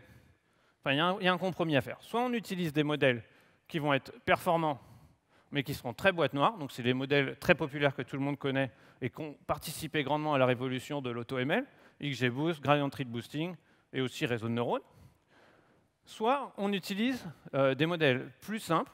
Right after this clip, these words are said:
plus classiques, plus anciens, euh, qu'on fait leur efficacité, euh, et dont on peut comprendre la structure interne, c'est-à-dire des modèles où ça vaut la peine de regarder ce qu'il y a dedans. Parce que bon, je vous mets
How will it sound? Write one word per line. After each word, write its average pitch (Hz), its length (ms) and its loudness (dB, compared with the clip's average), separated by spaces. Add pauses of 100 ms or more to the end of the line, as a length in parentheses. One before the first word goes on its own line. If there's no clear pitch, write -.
(100)
plus 202 140 -12
classiques, 139 380 -2
plus 135 160 -6
anciens, 175 360 0 (600)
euh, 123 140 -12
qu'on 131 160 -8
fait 160 160 0
leur 127 200 8
efficacité, 165 640 0 (580)
euh, 123 600 2 (480)
et 160 100 2
dont 160 380 -6
on 190 80 -2
peut 220 240 -4
comprendre 233 420 -4
la 208 100 2
structure 185 380 -4
interne, 127 300 0
c'est-à-dire 131 380 0
des 139 100 4
modèles 170 300 -2
où 170 160 -8
ça 147 160 2
vaut 139 100 -2
la 143 120 6
peine 190 140 -4
de 185 60 -2
regarder 147 300 6
ce - 60 -12
qu'il 156 120 -2
y - 20 6
a 151 60 6
dedans. 123 240 -4
Parce - 140 -20
que 120 80 -16
bon, 110 180 -16
je - 100 -20
vous 147 120 -8
mets 156 220 0